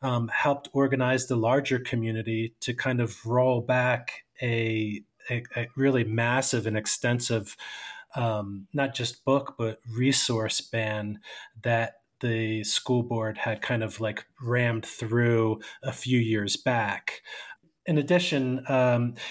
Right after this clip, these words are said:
you know, you talked about, like, the importance of, uh, community organizing with parent groups. And,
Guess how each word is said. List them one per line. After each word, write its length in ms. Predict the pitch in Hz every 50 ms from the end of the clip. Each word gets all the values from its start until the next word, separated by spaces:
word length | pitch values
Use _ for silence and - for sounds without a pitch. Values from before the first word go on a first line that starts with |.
| - - -
you 80 | 147
know, 100 | 135 123
you 220 | 123 120 127 131 123
talked 320 | 127 - - 135 131 -
about, 280 | 127 127 127 127 127 131
like, 140 | 123 120
the 120 | 123 123 120
importance 580 | 117 117 - - 131 123 120 123 120 - -
of, 160 | 123 113 - 117
uh, 240 | 113 110 110 110 107
community 480 | - - 135 131 127 123 120 113 113 110
organizing 800 | 117 123 139 139 143 131 131 127 127 123 120 - 131 123 120 117
with 200 | 110 104 - -
parent 440 | - - 131 131 127 123 123 113 -
groups. 460 | - 127 120 120 120 120 - - -
And, 180 | 117 113 113